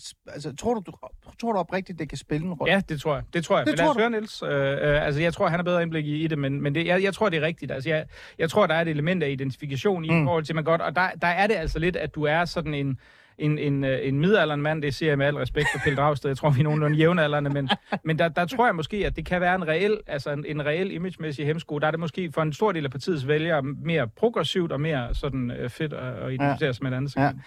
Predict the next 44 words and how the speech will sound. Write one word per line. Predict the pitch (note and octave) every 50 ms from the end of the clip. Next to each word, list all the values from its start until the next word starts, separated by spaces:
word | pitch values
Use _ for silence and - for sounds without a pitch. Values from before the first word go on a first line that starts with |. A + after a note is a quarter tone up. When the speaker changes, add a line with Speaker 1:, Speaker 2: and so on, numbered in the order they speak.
| - -
Speaker 2:
segment. | - G3+ G3 F3 F#3+ F#3
Speaker 1:
Øh, | D#3+
før | - B3+
det | B3+ A3+
ikke | A3 F#3
smider | - A3 G#3
den | G3+
over | A3+ A3
til | G#3 - F#3
Niels, | F3+ F#3 F#3+
så | - F#3+
han | E3+ F3+
kan | F#3 G3+
forklare | E3+ D#3+ - F#3+ F#3 E3+ E3
os, | D#3 D3
om, | E3 D3+ D3 C#3+
om | C#3+ D3 C3+ C3
kvinden, | - - E3 D#3+ F3+ G3 G3 E3 E3 E3+
øh, | D#3 D3 C#3+ C#3
betyder | C3 C3 - - F#3 E3+ E3
noget. | D3+ C#3+ C#3+ D3 D#3 D#3 - _ -
Jeg | D#3 D3 D3+
vil | C#3+ D3
ikke | D3 C#3
mene | D3 D3 D3+ D#3
det, | D#3+ D#3+
men | D3 D#3 D#3 D3 - - - - - -
lad | - E3
det | D3+ D#3+
ligge. | E3 E3+ F#3+ G3+ - - - - - F3
Øh, | E3+ E3+ E3+ D#3+ D3 C#3 B2+ A2+ - C#3+
hvad | D#3+ D3 F3 G3
med | A3+ C4 B3+ -
ideologien? | F3 F#3 C#3 E3+ D3+ C#3 C3 B2+ A#2+ A#3+ C4+ B3+ F3+ C3 A#2+ A#2 - _ _ _ _ -
Altså, | D#3+ D3 D#3+
lige | D3+ F3+ B3
nu | B3 A#3+ A#3
har, | G#3+ G3 G#3 G3
har | G3+ A3+
vi | G3+ G3 F#3
jo | D#3+ D3+ C#3+ -
en, | D#3 D#3 C#3 C3+ B2+ B2
en, | - D#3 C#3+ B2+ A#2+
øh, | A#2+ A#2 A2+